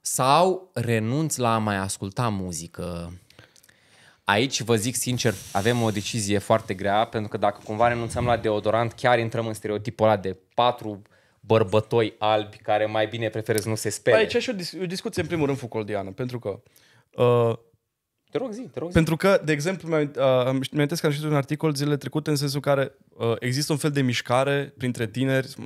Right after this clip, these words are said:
Speaker 2: prin Berlin sau ceva de genul, în sensul în care nu mai se dau cu deodorant și își lasă corpul să-și dezvolte mirosul natural, care, din faptul că noi ne dăm cu deodorant așa de mult, chestia e că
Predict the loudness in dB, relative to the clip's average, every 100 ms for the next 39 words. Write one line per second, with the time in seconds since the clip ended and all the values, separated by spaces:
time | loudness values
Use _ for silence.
0 | -14 -12 -6 -2 0 0 0 -2 -2 -2
1 | -2 -2 -2 -2 -2 -4 -4 0 0 0
2 | -2 0 2 0 -2 0 0 0 -2 -2
3 | 0 2 0 -2 -12 _ _ -8 0 2
4 | 2 -2 -4 0 0 -2 -6 -8 -12 _
5 | _ -6 -2 -2 -2 -2 -2 -2 -2 -2
6 | -2 -2 -4 -4 0 2 2 0 -4 _
7 | _ 2 4 4 0 0 0 -2 -2 0
8 | -2 -4 -6 -4 -2 -2 -2 -4 -4 -4
9 | -4 -6 -8 _ _ _ -2 0 0 2
10 | 2